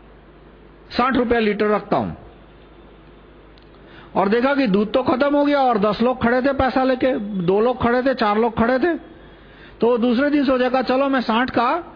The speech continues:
आज सत्तर रुपए में बेचता हूं," तो लोग कम खरीदेंगे। तो देखा कि मेरा तो दूध पड़ा रहा थोड़ा बहुत,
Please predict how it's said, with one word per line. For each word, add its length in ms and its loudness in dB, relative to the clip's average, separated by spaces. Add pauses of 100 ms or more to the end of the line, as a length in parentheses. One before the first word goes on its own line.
(260)
आज 80 0
सत्तर 320 -2
रुपए 240 0
में 160 0
बेचता 320 -2
हूं," 140 -4 (840)
तो 80 2
लोग 240 0
कम 180 0
खरीदेंगे। 560 0 (480)
तो 100 0
देखा 280 0
कि 160 -4
मेरा 260 0
तो 140 0
दूध 280 0
पड़ा 480 0
रहा 180 0
थोड़ा 280 2
बहुत, 240 0